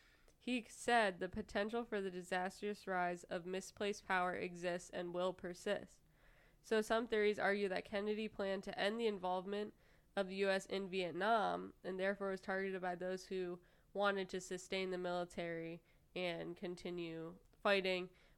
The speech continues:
which included people in the Pentagon and the defense contractors.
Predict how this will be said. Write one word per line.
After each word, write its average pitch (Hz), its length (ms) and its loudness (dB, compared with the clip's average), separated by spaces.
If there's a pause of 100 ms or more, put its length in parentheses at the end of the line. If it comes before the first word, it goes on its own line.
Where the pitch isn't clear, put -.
which 202 180 2
included 202 520 4
people 190 340 0
in 185 200 2
the 165 80 -2
Pentagon 185 600 0
and 185 240 0
the 180 60 -2
defense 170 460 -6
contractors. 185 880 -4